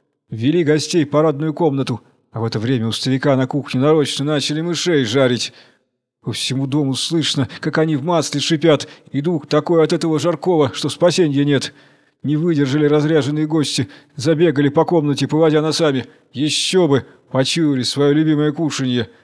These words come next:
Стали у них носы вытягиваться, длинные-предлинные, ну, в точности, как у лисиц. "Хо-хо", думает старик, "видно, то и в самом деле не люди".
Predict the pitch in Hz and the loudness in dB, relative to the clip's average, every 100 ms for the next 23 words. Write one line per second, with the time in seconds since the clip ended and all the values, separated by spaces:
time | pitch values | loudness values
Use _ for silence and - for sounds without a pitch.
0 | _ _ _ - - 147 135 139 139 - | _ _ _ -6 0 2 2 2 0 0
1 | 143 147 165 135 156 160 156 139 139 127 | 0 2 2 2 2 4 4 4 2 0
2 | - 123 - - 120 160 131 131 123 143 | 0 -2 -2 -8 -2 0 0 -4 -2 -2
3 | 147 151 160 143 135 120 - - 175 160 | -2 -2 -2 0 0 0 -2 -4 -2 -2
4 | - 185 147 151 170 165 175 185 190 165 | 0 0 2 -4 -2 0 0 0 -2 -2
5 | 185 131 - - _ _ _ 127 151 147 | -2 -4 -6 -12 _ _ _ 2 4 4
6 | 165 175 151 120 127 117 110 - 127 123 | 4 4 4 2 0 -2 -2 0 0 -2
7 | - - _ 147 175 180 170 208 196 170 | -8 -18 _ -2 0 -2 2 4 4 4
8 | 220 214 190 190 208 175 175 185 175 143 | 4 4 4 4 6 6 4 4 4 4
9 | 104 | 2